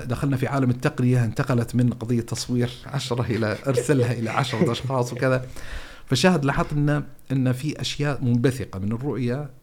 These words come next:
ومين قال أصلا أن هناك تكليف شرعي يناط بالرؤية بهذه الطريقة؟ مثلا من الإشكالات اللي تؤكد يعني اللي هو عدم ضبط الموقف الشرعي بما يتعلق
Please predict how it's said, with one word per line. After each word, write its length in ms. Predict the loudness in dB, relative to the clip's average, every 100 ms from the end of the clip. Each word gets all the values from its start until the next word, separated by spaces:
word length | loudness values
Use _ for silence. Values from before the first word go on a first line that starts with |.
| -14
ومين 1300 | -6 -2 0 0 -2 -2 -4 -6 -12 -4 2 4 4
قال 340 | 2 0 -2 -8
أصلا 360 | -4 -2 0
أن 120 | 0
هناك 260 | 0 -2 -4
تكليف 340 | -6 -4 -4
شرعي 280 | -2 -2 -2
يناط 360 | 0 0 -2 -4
بالرؤية 600 | -6 -6 -6 -4 -4 -4
بهذه 300 | -4 -2 -2
الطريقة؟ 460 | -2 -2 -2 -4 -12 -14 -16 -16 -18 -20 -20 -6 2
مثلا 240 | 6 6
من 220 | 8 8 6
الإشكالات 540 | 2 -2 -2 -2 -4
اللي 140 | -6
تؤكد 400 | -6 -6 -2 -4 -4 -6
يعني 340 | -4 -4 -4 -6
اللي 200 | -4 -4
هو 80 |
عدم 240 | -2 -2 0
ضبط 300 | -2 -2 -2
الموقف 360 | -2 -4 -6
الشرعي 300 | -8 -6 -6
بما 140 | -6 -6
يتعلق 280 | -4 -6